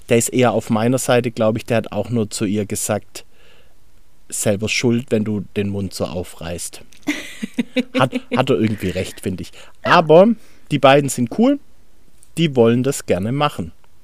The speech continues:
Speaker 1: Jetzt geht's nur drum, dass wir einen Termin finden und dann denke ich, dass wir, ich hoffe, wir schaffen's bis zum Start vom,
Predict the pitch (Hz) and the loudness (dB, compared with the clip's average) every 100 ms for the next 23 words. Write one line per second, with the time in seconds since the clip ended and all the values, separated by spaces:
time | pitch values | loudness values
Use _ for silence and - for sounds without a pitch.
0 | - - - - - - - 110 110 - | -20 -20 -20 -20 -20 -20 -12 -4 -2 -2
1 | - 117 - 117 120 135 135 120 - 110 | 0 0 2 0 0 0 0 0 0 -2
2 | 101 - 101 131 185 - 165 165 180 208 | 0 -2 -2 -2 -2 0 0 2 0 -2
3 | - - - - - - 107 98 98 95 | -6 -20 -20 -20 -20 -8 -4 0 0 0
4 | 101 104 123 - 110 - 107 101 92 - | -2 0 -2 -2 -4 -2 0 0 -2 -12
5 | - - - - - - - - - 123 | -20 -20 -20 -20 -20 -20 -20 -10 -2 4
6 | 143 - 120 113 - 131 - 120 - 107 | 4 2 0 -2 -2 -4 -4 -6 -2 0
7 | 101 95 - - - - - - - 117 | 0 -2 -8 -20 -20 -20 -16 -8 -2 0
8 | 123 - 131 117 117 120 | 0 -2 0 2 2 -2